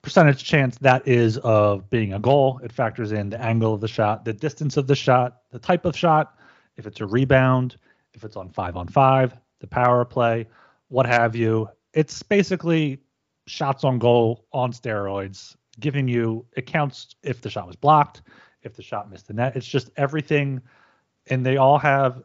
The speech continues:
a different value there. It's, it's not, they're all not ranked the same. They're, they're weighted differently, and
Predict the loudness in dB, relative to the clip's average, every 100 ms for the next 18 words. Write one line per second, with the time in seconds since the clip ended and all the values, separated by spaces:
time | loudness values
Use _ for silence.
0 | _ -6 -6 -6 -8 -6 0 2 2 0
1 | 0 -2 -6 -12 -10 -12 -12 -16 -16 -6
2 | -4 -4 -6 -4 -4 -2 -4 -4 -8 -8
3 | -8 -10 -2 0 0 -4 -8 -10 -8 -2
4 | -2 -2 -4 -6 -6 -6 -4 -4 -2 -2
5 | -2 -4